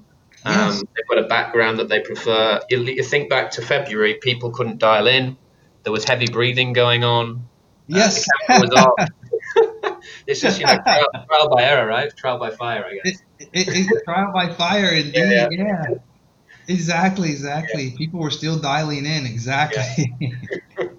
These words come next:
Speaker 2: So true.
Speaker 1: Yeah.
Speaker 2: Um, and so I, I wanna give everyone hope in, in this crisis during this time because, um, there's new jobs that we never thought of before.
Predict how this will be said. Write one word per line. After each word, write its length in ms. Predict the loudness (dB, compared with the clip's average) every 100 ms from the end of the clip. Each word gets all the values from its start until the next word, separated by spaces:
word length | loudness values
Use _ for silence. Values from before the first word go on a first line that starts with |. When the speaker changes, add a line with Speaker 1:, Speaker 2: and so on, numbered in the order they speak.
| _ _ _ _ -20 -20 -20 -20 -20 -18
Speaker 2:
So 360 | -10 -8 -6
true. 500 | -8 -8 -6 -6 -8 -16 -6
Speaker 1:
Yeah. 280 | -4 -2 -4
Speaker 2:
Um, 240 | -6 -10 -10
and 140 | -6 -2
so 200 | 0 0
I, 280 | 0 -4 -14 _ _ _ _ -4
I 60 |
wanna 220 | -2 0
give 280 | 0 -2 -2
everyone 640 | -2 -2 -2 -2 -2 -4 -8 _ _ _ _ _
hope 520 | -14 -8 -6 -8 -10 -12
in, 160 | -10
in 180 | -8 -6
this 200 | -6 -8
crisis 540 | -8 -8 -6 -8 -10
during 260 | -6 -2 -2
this 140 | -4 -10
time 320 | -10 -10 -12
because, 640 | -10 -6 -6 -6 -10 -14 _ _ _ _ _ -8
um, 480 | -6 -4 -6 -10 -16 _ _ -6
there's 340 | -4 -4 -2
new 260 | 0 2 2
jobs 760 | 0 -4 -6 -10 -12 -12 -16 _ _ _ _ _
that 300 | -2 0 0
we 140 | 0 2
never 560 | 2 0 -2 -4 -6 -12
thought 300 | -8 -4 -2 0
of 180 | -4
before. 500 | -6 -10 -10 -10 -14